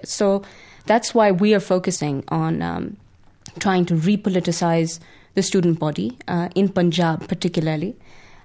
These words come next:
and then take them to the next step of introducing them to, uh, what we believe, um,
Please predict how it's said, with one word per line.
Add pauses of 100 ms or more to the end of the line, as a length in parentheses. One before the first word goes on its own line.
(120)
and (300)
then (100)
take
them
to
the
next
step
of (300)
introducing
them
to, (800)
uh,
what (380)
we
believe,
um,